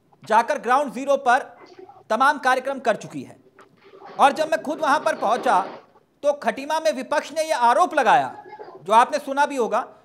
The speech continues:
उन्होंने कहा कि माननीय मुख्यमंत्री जी अपने उद्योगपति साथी के साथ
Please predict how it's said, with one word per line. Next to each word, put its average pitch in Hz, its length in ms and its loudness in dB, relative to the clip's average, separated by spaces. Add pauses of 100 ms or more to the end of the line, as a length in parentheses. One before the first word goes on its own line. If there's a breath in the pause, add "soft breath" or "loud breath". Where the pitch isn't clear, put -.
(120)
उन्होंने 294 240 -2
कहा 294 280 2
कि 302 180 -12
माननीय 302 460 2
मुख्यमंत्री 277 680 -4
जी 254 240 -2 (840)
अपने 294 300 0
उद्योगपति 294 680 -2
साथी 240 380 0
के 277 180 -4
साथ - 920 0